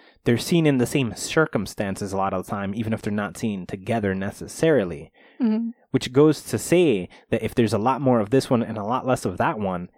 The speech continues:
Speaker 1: maybe the other one is, the taller, skinnier one is by default the,
Speaker 2: The leader.
Speaker 1: the leader giving the orders. Another place in which those are commonly seen, allegedly,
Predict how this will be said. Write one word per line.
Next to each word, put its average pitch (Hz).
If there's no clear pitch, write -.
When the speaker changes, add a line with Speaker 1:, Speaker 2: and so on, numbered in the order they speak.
Speaker 1:
maybe 123
the 117
other 113
one 104
is, 123
the 95
taller, 107
skinnier 101
one 95
is 117
by 101
default 120
the, 135
Speaker 2:
The 208
leader. 190
Speaker 1:
the 101
leader 101
giving 110
the 101
orders. 120
Another 127
place 147
in 131
which 123
those 117
are -
commonly 117
seen, 120
allegedly, 95